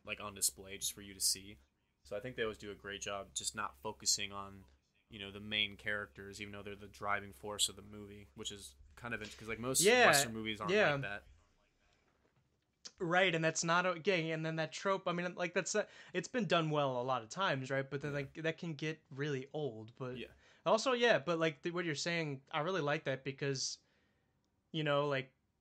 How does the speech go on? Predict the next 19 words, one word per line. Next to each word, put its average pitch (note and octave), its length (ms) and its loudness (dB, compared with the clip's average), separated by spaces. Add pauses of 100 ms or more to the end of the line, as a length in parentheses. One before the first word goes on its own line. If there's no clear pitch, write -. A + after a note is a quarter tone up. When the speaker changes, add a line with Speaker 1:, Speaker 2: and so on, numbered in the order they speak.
(220)
Speaker 2:
someone E3 500 2
who D3 340 -2
likes C#3+ 440 -2
this D#3 220 -2
character C#3 500 -2
might, C3 400 -4
'cause, F3 160 -2
like, F#3+ 120 2
most A3 240 0
people D#3+ 260 0
end D3+ 140 0
up C#3+ 160 -2
in, C#3 100 0
like, C3+ 180 -4
Western C#3 280 0
movies B2+ 240 -4
just - 160 -4
liking C3+ 280 -2
the, A#2+ 200 -6